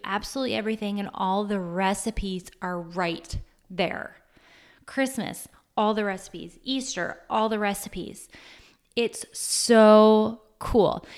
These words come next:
This app is probably, like, one of my absolute favorites. Okay, so, uh, just to recap, and then I have one more bonus app that I wanna tell you about.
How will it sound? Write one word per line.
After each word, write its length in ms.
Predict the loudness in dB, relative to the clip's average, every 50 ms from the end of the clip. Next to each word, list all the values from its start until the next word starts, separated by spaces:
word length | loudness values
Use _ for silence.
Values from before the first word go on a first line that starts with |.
| -20 -10 -6
This 400 | 0 2 4 4 4 4 2 2 2
app 420 | 4 4 4 4 2 0 -2 -4 -4
is 160 | -4 -4 -4
probably, 800 | -6 -8 -4 0 2 2 2 2 0 0 0 0 0 0 0 -2 -2
like, 340 | -2 0 0 0 0 -2 -6
one 460 | -10 -8 -6 -4 -2 -2 -2 -2 -2
of 380 | -4 -4 -4 -4 -4 -6 -8 -10
my 260 | -8 -8 -8 -8 -10 -12 _ -10
absolute 840 | -8 -8 -8 -8 -8 -8 -6 -6 -6 -6 -6 -8 -8 -10 -12 -16 -16 -18 -20 -20 -20 _ _ _
favorites. 720 | -20 -10 -6 -6 -6 -6 -6 -10 -14 -14 -14 -18 -20 -6 _ 2
Okay, 260 | 4 4 4 4 0 -6 -16 -18 -18 -18
so, 380 | -4 2 4 4 4 4 2 -4 -12 -6 0
uh, 320 | 2 4 4 4 2 0 -2
just 240 | -2 -2 -2 -2 -4
to 40 | -2
recap, 440 | -2 -2 -2 0 0 0 0 -2 -4
and 100 | -4 -4
then 80 | -4 -2
I 40 |
have 220 | -2 -2 -2 -2 0
one 220 | 2 4 4 4
more 220 | 4 4 4 2 4
bonus 440 | 4 4 4 4 2 0 0 -2
app 220 | -2 -4 -4 -4 -6
that 120 | -8 -8
I 40 | -6
wanna 180 | -6 -6 -8 -8
tell 160 | -6 -6 -4
you 120 | -4 -4
about. 340 | -2 -2 -2 -2 -4 -6